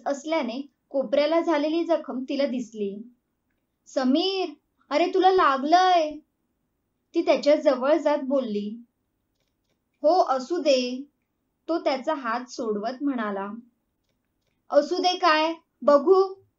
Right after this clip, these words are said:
असे म्हणत एक रुमाल पाण्याने भिजवून घेऊन आली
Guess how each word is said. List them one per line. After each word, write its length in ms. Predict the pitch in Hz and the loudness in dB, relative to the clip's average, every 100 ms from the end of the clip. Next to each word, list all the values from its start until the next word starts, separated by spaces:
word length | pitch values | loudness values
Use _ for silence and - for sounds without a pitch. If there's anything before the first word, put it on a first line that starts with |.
| _ _ _ _ _ | _ _ _ _ _
असे 280 | 233 233 262 | -12 -4 -2
म्हणत 360 | 277 311 247 269 _ | 0 -2 -4 -8 _
एक 240 | 269 262 | -10 -8
रुमाल 280 | 320 320 339 | -6 -2 -4
पाण्याने 520 | 339 247 208 233 269 | -4 -6 -4 -4 -4
भिजवून 560 | 262 254 247 285 302 320 330 _ _ 233 | -4 -4 -4 -2 -2 -4 -8 _ _ -6
घेऊन 360 | 294 285 339 | 0 0 0
आली 320 | 262 208 202 | -2 -4 -6